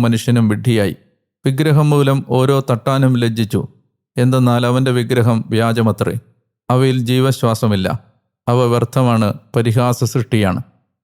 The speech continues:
അവരുടെ ശിക്ഷാകാലത്ത് അവ നാശമടയും. അവയെപ്പോലെയല്ല യാക്കോബിൻ്റെ ഓഹരിയായവൻ. അവിടുന്നാണല്ലോ എല്ലാറ്റിൻ്റെയും രൂപകർത്താവ്,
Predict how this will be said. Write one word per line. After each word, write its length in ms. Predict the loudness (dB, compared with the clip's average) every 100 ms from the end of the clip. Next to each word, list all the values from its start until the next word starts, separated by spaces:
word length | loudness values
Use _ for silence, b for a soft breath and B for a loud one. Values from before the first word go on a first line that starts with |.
| -4
അവരുടെ 320 | 0 2 0 0
ശിക്ഷാകാലത്ത് 760 | -2 -2 -2 0 -2 -2 -2 -2 -2
അവ 60 | 0 0
നാശമടയും. 580 | 0 0 -2 -2 -2 -6 -12 _ _ _ _ _ -2
അവയെപ്പോലെയല്ല 720 | 0 0 0 0 0 0 0 -2 -4 -4
യാക്കോബിൻ്റെ 520 | -2 0 0 0 2 2
ഓഹരിയായവൻ. 580 | 2 0 0 0 0 -2 -6 _ _ _ _
അവിടുന്നാണല്ലോ 680 | 0 2 2 0 0 0 0 -2 -2
എല്ലാറ്റിൻ്റെയും 640 | 0 0 0 0 2 0 -2 -2
രൂപകർത്താവ്, 680 | 0 0 -2 -2 -2 -2